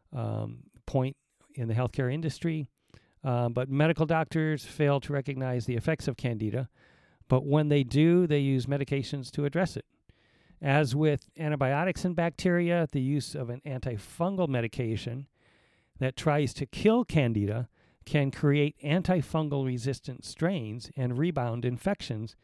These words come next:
that are now harder to treat. Antifungal medications also tend to be very toxic to the body and suppress the immune system.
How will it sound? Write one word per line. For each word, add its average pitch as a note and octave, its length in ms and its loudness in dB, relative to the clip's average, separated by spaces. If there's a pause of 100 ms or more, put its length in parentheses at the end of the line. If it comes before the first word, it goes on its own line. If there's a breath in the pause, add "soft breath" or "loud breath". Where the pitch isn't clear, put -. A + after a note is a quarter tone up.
(360 soft breath)
that C3+ 180 4
are C#3 80 4
now C3+ 240 0
harder F3+ 480 2
to A2 160 -6
treat. - 300 -10 (720 soft breath)
Antifungal D#3 580 4
medications D3 640 0
also D#3 320 2
tend D#3 260 -2
to D#3 60 -2
be D3+ 140 -2
very C#3+ 320 -2
toxic - 560 -4
to - 120 -6
the A#2 80 -4
body A2+ 440 -8 (580 soft breath)
and C3 160 -2
suppress B2+ 400 0
the C#3 140 0
immune E3 260 0
system. G#2+ 360 -8